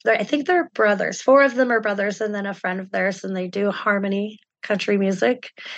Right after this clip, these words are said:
And they have the steel guitar and they have the banjos, you know, that good classic old sound with, like, the modern harmonies. And it's so amazing with Davis Brothers, Santa Poco. Um, we're excited. They're coming back this year.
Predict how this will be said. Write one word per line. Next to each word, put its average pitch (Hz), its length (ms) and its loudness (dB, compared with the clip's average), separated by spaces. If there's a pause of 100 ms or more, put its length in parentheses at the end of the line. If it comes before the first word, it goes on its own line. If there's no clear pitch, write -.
(120)
And 214 100 0
they 208 120 4
have 214 420 2 (400)
the 226 60 2
steel 269 320 4
guitar 240 840 2
and 202 200 -4
they 196 160 -6
have 208 400 -6
the 202 120 -4
banjos, 247 840 2
you 247 80 -4
know, 254 180 0
that 220 260 -4
good 254 300 0
classic 226 500 -4
old 208 260 -4
sound 202 540 -4 (480)
with, 226 240 -2
like, 196 240 -4 (240)
the 220 160 0
modern 214 400 0
harmonies. 208 600 -2
And 208 140 -8
it's - 240 -20
so 247 400 2
amazing 196 560 -2
with 214 140 -6 (100)
Davis 214 460 4
Brothers, 208 600 2
Santa 208 280 0
Poco. 208 800 0 (440)
Um, 196 420 -6
we're 226 160 4
excited. 220 440 2
They're 214 100 2
coming 214 280 -2
back 190 260 -2
this 226 260 -6
year. 240 300 -2